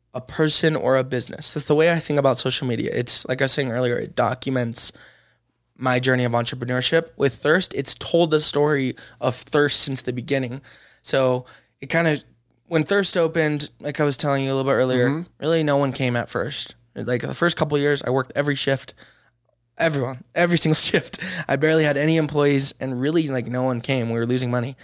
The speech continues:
Speaker 1: And then this is kind of the time when Instagram started to really pop off. Like, everyone started getting on Instagram.
Speaker 2: Started using video
Speaker 1: Started
Speaker 2: and,
Speaker 1: using
Speaker 2: and
Speaker 1: videos, yeah, but
Speaker 2: reels,
Speaker 1: even
Speaker 2: stuff like
Speaker 1: this
Speaker 2: that.
Speaker 1: is twenty sixteen, so this is, like,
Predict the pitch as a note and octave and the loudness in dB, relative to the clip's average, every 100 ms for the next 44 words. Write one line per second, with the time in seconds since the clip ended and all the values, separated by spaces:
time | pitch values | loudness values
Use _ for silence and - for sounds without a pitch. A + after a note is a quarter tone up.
0 | - - - - - C3 C3 C3 D3 G3+ | -20 -18 -20 -18 -4 -2 0 0 0 2
1 | F3 - - C#3+ D#3+ C#3+ - C3 C3 C3 | 0 0 0 2 2 0 0 0 2 0
2 | A2 B2+ C3 C#3 C3+ B2 B2+ - - B2+ | 0 -2 -2 0 0 0 0 0 2 2
3 | C3 B2+ B2+ B2+ C3 C3+ B2+ B2+ B2 A#2+ | 2 0 -4 -2 0 2 2 0 -2 -8
4 | - _ - - - - - - - - | -14 _ -16 -12 -10 -8 -10 -8 -10 -10
5 | _ - D3 C#3 C3 B2+ B2 A#2 A#2+ - | _ -2 2 2 2 0 2 0 0 2
6 | A#2+ B2 A#2+ A#2+ A#2 A#2+ - - A#2+ A#2+ | 2 2 -2 -2 -2 -2 -4 -4 -2 0
7 | D3 C3 B2+ A2+ A2+ A2+ A2+ G#2+ G#2+ G2+ | 0 0 0 0 0 0 0 0 -2 0
8 | G2+ G2+ C3+ D3 C#3+ C#3+ F#3 F3+ F3 E3+ | -2 0 0 0 0 2 2 2 2 0
9 | D3 C#3+ G3 A2 - F#3+ F3+ D3+ A2 G#2 | 0 0 0 0 0 0 0 0 -2 -2
10 | E3 G3 F3+ - D#3+ C3+ C#3+ - - D3+ | 0 0 -2 0 0 0 -2 -2 -2 0
11 | C#3 - B2 B2 D3+ C#3 A#2+ | 2 0 0 0 -2 0 -2